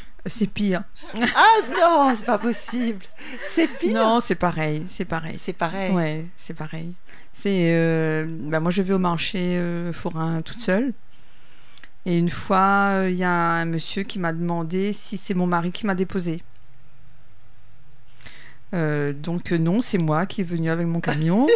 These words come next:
Speaker 2: <laughs> Toute seule, elle
Speaker 1: Voilà.
Speaker 2: a pris son petit camion.
Speaker 1: Voilà, comme tous les, tous les samedis. Et, euh, si on essaie de,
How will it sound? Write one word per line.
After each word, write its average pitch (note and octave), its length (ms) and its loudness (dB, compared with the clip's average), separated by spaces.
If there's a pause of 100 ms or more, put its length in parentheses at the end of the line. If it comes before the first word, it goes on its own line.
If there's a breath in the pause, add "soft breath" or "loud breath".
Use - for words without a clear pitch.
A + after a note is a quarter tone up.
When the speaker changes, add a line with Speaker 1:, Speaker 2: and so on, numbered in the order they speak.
(340)
Speaker 2:
<laughs> - 440 -6
Toute F4+ 240 4
seule, D#4 100 4 (360)
elle E4 160 4
Speaker 1:
Voilà. F#3+ 340 6
Speaker 2:
a - 20 4
pris F#4 140 6
son F4+ 160 0
petit D4 180 -2
camion. A#3+ 340 0
Speaker 1:
Voilà, G3 460 4
comme F#3+ 240 2
tous A3 140 -2
les, E3+ 400 2 (260)
tous A3+ 100 -2
les F#3 80 0
samedis. E3+ 460 0 (880 soft breath)
Et, E3+ 320 0
euh, D#3+ 1120 0
si G3 480 0
on F#3+ 300 2
essaie G3+ 320 2
de, F#3+ 640 2